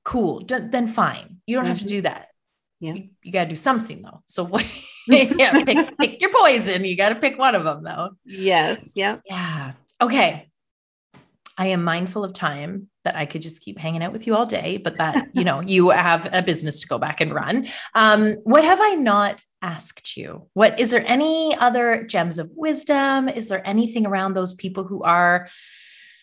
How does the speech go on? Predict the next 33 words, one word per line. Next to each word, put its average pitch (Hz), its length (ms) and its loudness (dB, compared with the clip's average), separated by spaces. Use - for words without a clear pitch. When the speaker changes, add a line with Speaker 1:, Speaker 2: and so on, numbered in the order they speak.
Speaker 1:
oh, 269 280 8
just, 285 280 0
like, 262 260 0
really 254 520 0
up 220 180 -4
in 220 80 -2
their 202 100 0
head 208 260 -4
about, 190 260 -2
like, - 160 -18
"Should - 260 -4
I 294 80 0
make 277 200 -4
a 269 60 -6
move? 269 260 -4
Shouldn't 294 280 -6
I 285 40 -6
make 277 200 -8
a 269 60 -6
move?" 262 220 -8
Like, 240 280 -4
anything 339 420 -4
else 247 200 -4
we 220 100 0
didn't 180 320 -4
touch - 320 -8
on 156 320 -14
that - 160 -8
you 170 100 -8
wanna 151 200 -4
get 147 120 -8
out - 200 -14
there? - 280 -14